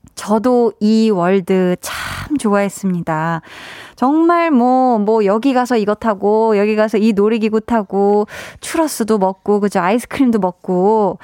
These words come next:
우리 팔사공사님, 초일 따님에게 정말 잊지 못할, 아주 행복하게, 재미나게 논 하루를 정말 선물해 주신 것 같네요. 음, 안전운전해서 댁까지 안전히 가세요. 정유진 님이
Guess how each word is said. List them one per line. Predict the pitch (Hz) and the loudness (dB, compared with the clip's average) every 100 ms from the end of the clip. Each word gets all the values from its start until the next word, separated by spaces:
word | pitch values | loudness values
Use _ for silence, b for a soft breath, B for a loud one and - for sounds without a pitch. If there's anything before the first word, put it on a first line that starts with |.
| B B B - | B B B -2
우리 | 240 | -2
팔사공사님, | 240 330 339 349 262 240 277 285 254 233 240 247 226 | 0 -2 0 0 2 2 2 2 4 4 2 2 0
초일 | - 349 330 262 302 302 285 | 0 0 0 2 0 2 2
따님에게 | 294 311 302 262 233 247 269 262 | 0 2 2 2 2 0 2 0
정말 | 220 202 202 | 0 0 0
잊지 | - 247 _ 320 349 | 0 -4 _ -2 2
못할, | 285 - - 226 165 - | 0 0 -2 0 -2 -10
아주 | - - 339 - 349 | -12 -8 -8 -2 -2
행복하게, | 330 392 370 - 262 226 | 0 -2 -2 -2 -2 -2
재미나게 | 220 214 277 269 247 220 | 0 2 4 2 2 0
논 | 185 175 196 220 180 B B B | 0 0 2 2 -2 B B B
하루를 | 262 247 240 262 254 185 165 _ | -2 0 0 2 2 0 -4 _
정말 | - 196 196 | 0 2 2
선물해 | 277 302 294 269 | 2 2 2 0
주신 | - 233 214 | -2 -2 0
것 | 196 | 0
같네요. | - 190 196 196 165 170 175 175 | -2 0 2 2 0 0 -2 0
음, | 185 175 | -2 0
안전운전해서 | - 196 277 262 240 233 226 190 190 233 311 | 0 0 2 2 0 0 0 0 2 0 0
댁까지 | 196 - 185 185 185 - | -4 -2 -2 -2 -4 -2
안전히 | 175 185 196 | -2 0 -2
가세요. | 196 175 185 180 160 165 269 403 _ _ _ B B B B B B B - | -4 -4 -2 0 0 0 -2 -4 _ _ _ B B B B B B B -6
정유진 | - 233 339 370 349 254 | 0 2 2 2 2 2
님이 | 180 170 170 | 2 0 -4